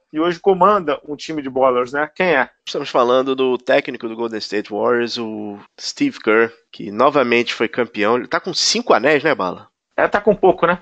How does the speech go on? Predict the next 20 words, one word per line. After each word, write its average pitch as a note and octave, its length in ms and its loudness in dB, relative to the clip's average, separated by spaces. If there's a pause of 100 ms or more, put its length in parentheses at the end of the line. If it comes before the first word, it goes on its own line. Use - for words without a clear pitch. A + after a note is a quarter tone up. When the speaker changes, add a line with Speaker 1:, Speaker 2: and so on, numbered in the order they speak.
(120)
Speaker 2:
Três, G#3+ 640 2
olha, F#2 220 2
olha, A2+ 160 2 (160)
como G3+ 200 0
jogador, C3 480 0 (240)
três G3 480 0
no D3 120 -8
Chicago, D3 720 0
que, F#3 180 -16
que - 140 -16
coisa A#2+ 280 -6
ruim. G#2 220 -12 (120)
Dois F#3+ 320 4
nos F#3 200 -6
Spurs D#3 480 2
e D#3 60 -8
três D#3+ 340 2
com B2 260 0
o A2+ 140 2
Warriors. A2+ 420 4